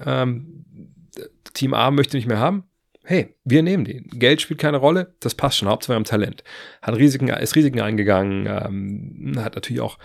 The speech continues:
Dirk nicht gedraftet, der war schon da, aber, ähm, hat natürlich um Dirk dann immer wieder versucht, diese Teams aufzubauen, die Meister werden können. Da hat man's geschafft,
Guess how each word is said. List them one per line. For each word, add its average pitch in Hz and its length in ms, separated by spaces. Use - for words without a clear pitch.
Dirk 127 220
nicht 135 180
gedraftet, 113 460
der 98 60
war 101 100
schon 90 200
da, 131 280
aber, 120 500
ähm, 139 500
hat - 100
natürlich 139 220
um 123 80
Dirk 135 260
dann 131 140
immer 143 220
wieder 135 140
versucht, 135 420
diese 123 160
Teams 147 320
aufzubauen, 123 500
die 113 60
Meister 123 320
werden 120 220
können. 120 260
Da 113 80
hat 151 100
man's 156 180
geschafft, 165 420